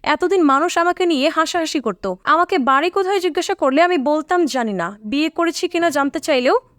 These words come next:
বলতাম জানি না। আমি এতদিন রাঙামাটি ছিলাম, সেখানে মিস্ত্রির কাজ করতাম। যেহেতু নাজমা বলেছে সে আমার বোন, আমার মনে হচ্ছে সে আমার বোন হতে পারে। উনি আমার মা বলছেন, উনি মা হতে পারে।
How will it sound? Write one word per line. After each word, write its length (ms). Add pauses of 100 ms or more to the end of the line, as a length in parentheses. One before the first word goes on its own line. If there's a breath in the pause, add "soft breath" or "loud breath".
বলতাম 400
জানি 240
না। 220 (180)
আমি 260
এতদিন 340
রাঙামাটি 540
ছিলাম, 360 (180)
সেখানে 480
মিস্ত্রির 440
কাজ 260
করতাম। 420 (240)
যেহেতু 320
নাজমা 380
বলেছে 360
সে 180
আমার 200
বোন, 260 (340 soft breath)
আমার 260
মনে 240
হচ্ছে 280
সে 180
আমার 180
বোন 180
হতে 240
পারে। 300 (260)
উনি 280
আমার 240
মা 220
বলছেন, 520 (100)
উনি 180
মা 220
হতে 240
পারে। 300